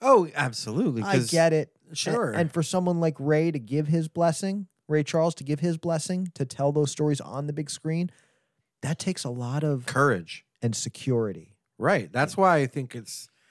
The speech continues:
Speaker 1: it's the, yeah, it's the, the more brave thing to do is to tell your story in its entirety,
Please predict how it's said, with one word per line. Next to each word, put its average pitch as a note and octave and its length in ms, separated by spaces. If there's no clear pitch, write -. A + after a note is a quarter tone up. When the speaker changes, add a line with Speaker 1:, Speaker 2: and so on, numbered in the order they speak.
Speaker 1:
it's A#2 320
the, A2 440
yeah, D3+ 280
it's A#2 320
the, B2 220
the C3 200
more G3+ 300
brave D#3 560
thing F3 220
to C#3+ 60
do F3+ 240
is D3+ 120
to C#3 80
tell E3 240
your D#3+ 140
story D#3+ 400
in D#3+ 240
its C#3+ 320
entirety, A#2+ 640